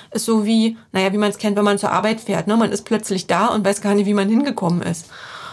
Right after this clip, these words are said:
Und das finde ich gerade sehr spannend, da mehr Bewusstsein darauf zu legen, wann bin ich denn eigentlich wirklich bewusst, gerade jetzt in meinem Leben.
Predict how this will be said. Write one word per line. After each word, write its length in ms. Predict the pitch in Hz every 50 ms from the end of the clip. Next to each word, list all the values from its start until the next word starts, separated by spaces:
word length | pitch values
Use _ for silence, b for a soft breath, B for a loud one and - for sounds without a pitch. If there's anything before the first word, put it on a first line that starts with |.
| B B _
Und 300 | - 190 190 185 180 185
das 120 | 180 -
finde 180 | - 208 208 196
ich 60 | 196
gerade 180 | - 175 190 185
sehr 140 | - 190 185
spannend, 420 | - - - 185 196 196 190 180
da 340 | 190 175 175 180 175 175 - -
mehr 320 | 214 185 175 185 185 202 202
Bewusstsein 600 | 196 185 185 202 220 220 - - 226 208 208 202
darauf 300 | 208 180 170 190 180 -
zu 140 | - - 202
legen, 440 | 190 196 202 208 208 220 208 208 - - _ _ _ _ _ _ _ _ _ _ _ - - -
wann 220 | 226 208 220 220
bin 140 | - 220 214
ich 120 | 214 -
denn 160 | - 190 185 -
eigentlich 340 | - 180 175 - - -
wirklich 280 | 202 185 196 196 185 -
bewusst, 460 | - 180 185 202 202 196 - - - _ _ _
gerade 320 | - 185 185 190 196 196
jetzt 320 | 190 196 196 196 - -
in 120 | - 196 185
meinem 200 | 185 185 185 185
Leben. 360 | 185 196 196 190 185 185